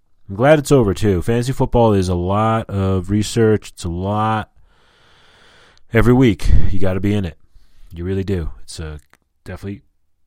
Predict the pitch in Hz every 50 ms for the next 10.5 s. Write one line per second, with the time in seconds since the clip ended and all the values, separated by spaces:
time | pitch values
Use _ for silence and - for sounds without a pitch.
0 | _ - _ _ _ _ _ _ - - - 113 110 110 - 101 95 98 95 98
1 | 90 - - - - - - - - - - _ _ _ _ _ _ _ _ _
2 | _ _ _ _ _ _ _ _ _ _ _ _ - - - - - 98 85 80
3 | 76 80 92 104 110 113 123 123 - 127 123 113 107 107 101 101 95 92 92 90
4 | 87 82 78 71 - - _ _ - 101 98 98 95 90 82 85 80 76 73 -
5 | - - - _ _ _ _ _ _ _ - - - 90 87 85 - 107 98 85
6 | 95 98 95 90 90 80 - 104 87 90 87 95 90 87 80 78 80 90 90 87
7 | 87 - 85 82 - - 92 85 80 78 - - 82 78 78 82 - - 82 80
8 | 82 78 76 - - 80 76 - - - _ _ _ _ _ _ _ _ _ _
9 | _ _ _ _ _ _ - - 82 80 82 85 85 82 78 85 85 87 85 82
10 | 80 78 78 71 78 82 78 71 69 -